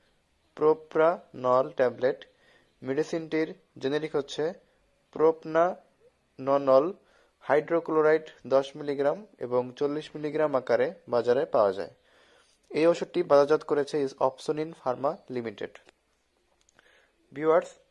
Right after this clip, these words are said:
প্রোপ্রানল ট্যাবলেটটি যে সকল ক্ষেত্রে সাধারণত ব্যবহার করা হয়ে থাকে,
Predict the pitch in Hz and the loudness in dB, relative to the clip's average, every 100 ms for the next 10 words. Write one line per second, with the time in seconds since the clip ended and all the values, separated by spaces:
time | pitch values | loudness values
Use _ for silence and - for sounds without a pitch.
0 | _ _ _ _ _ _ _ _ 160 165 | _ _ _ _ _ _ _ _ -4 -2
1 | 185 180 170 156 196 - _ _ _ _ | 0 2 4 2 -2 -14 _ _ _ _
2 | - 139 139 147 143 135 185 _ 135 143 | -2 -2 0 -4 -4 -8 -8 _ -6 -2
3 | 165 160 165 160 - 156 151 143 139 139 | -2 -2 -2 -4 -6 -6 -4 -2 -2 -2
4 | 135 123 135 135 139 139 127 123 120 - | 0 0 0 0 0 2 -2 -4 -6 -6
5 | 143 | -10